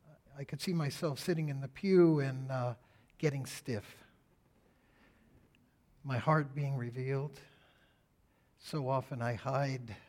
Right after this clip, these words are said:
things, even from my own heart. But Lord, I pray for me, and I pray for each one of us that if you explore our hearts, it's out of your goodness. It's out of your desire for the best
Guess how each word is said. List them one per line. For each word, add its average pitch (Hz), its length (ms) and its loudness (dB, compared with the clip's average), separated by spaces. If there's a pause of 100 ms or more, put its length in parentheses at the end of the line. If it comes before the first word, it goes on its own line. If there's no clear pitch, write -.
(160)
things, 110 460 -4 (540)
even 127 240 -8
from 120 160 -8
my 113 160 -4
own 113 180 -4
heart. 98 380 -8 (1900)
But 113 100 -12
Lord, 139 240 -2
I 135 140 2
pray 147 260 -2
for - 160 -10
me, 170 480 2 (420)
and 107 160 -12
I 120 60 -6
pray 151 240 -6
for - 160 -8
each 156 260 -4
one 151 220 -2
of 120 120 -6
us 120 320 -6
that 117 200 -2 (1200)
if 156 160 -6
you 214 200 4
explore 127 460 0
our 110 100 -4
hearts, - 560 -10 (960)
it's - 160 -10
out 131 100 -2
of 127 80 -8
your 127 140 -8
goodness. 123 480 -10 (1080)
It's - 160 -6
out 143 160 -2
of 135 140 -6
your 135 100 -8
desire 127 500 -2
for - 140 -12
the 110 140 -14
best - 640 -8